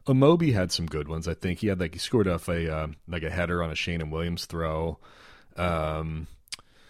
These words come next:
the center backs, though, didn't, yeah, mo-, I mean, most of the center back goals are, like, headers, right? I don't remember any, like, crazy center back goals beyond that, so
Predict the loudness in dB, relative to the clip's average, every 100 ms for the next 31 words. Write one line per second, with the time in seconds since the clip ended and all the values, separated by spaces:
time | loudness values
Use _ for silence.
0 | -20 -20 -20 -20 _ _ _ _ _ _
1 | _ _ _ _ _ _ _ _ _ _
2 | -12 -6 -2 0 0 -2 -4 -4 0 0
3 | 0 -2 -2 -2 0 0 0 0 0 -2
4 | -2 -2 -2 -2 -4 -6 -8 -8 -6 -4
5 | -4 -4 -4 -4 -4 -4 -4 -2 -2 -2
6 | -4 -6 -6 -8 -10 -8 -6 -4 -6 -6
7 | -6 -6 -8 -6 -8 -8 -8 -8 -6 -6
8 | -8 -10 -10 -6 -6 -6